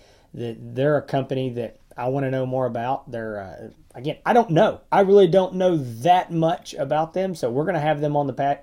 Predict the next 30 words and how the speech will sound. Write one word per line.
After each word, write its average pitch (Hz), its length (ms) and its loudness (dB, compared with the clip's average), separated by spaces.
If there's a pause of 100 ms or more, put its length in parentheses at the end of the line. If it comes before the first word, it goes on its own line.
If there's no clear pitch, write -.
podcast 147 680 -2 (340)
in 143 260 0
the 131 80 -2
coming 143 400 0
weeks. 139 360 0 (240)
We'll 127 100 -4
do 143 120 2
an 135 60 2
interview 139 360 0
with 135 140 -2
them, 147 260 0
and 123 340 -6 (220)
we're 135 120 0
gonna 156 160 2
be 139 120 2
learning 131 260 -2
a 120 60 -4
lot 123 200 -2
more 131 140 -2
about 123 280 -4
them, 127 120 -4
and, 117 140 -10
and 113 120 -10
hopefully 123 480 -4 (240)
you 117 80 -12
know, 113 100 -8
kinda, 107 720 -8
uh, - 40 -18 (120)
you 113 100 -14
know, 101 140 -16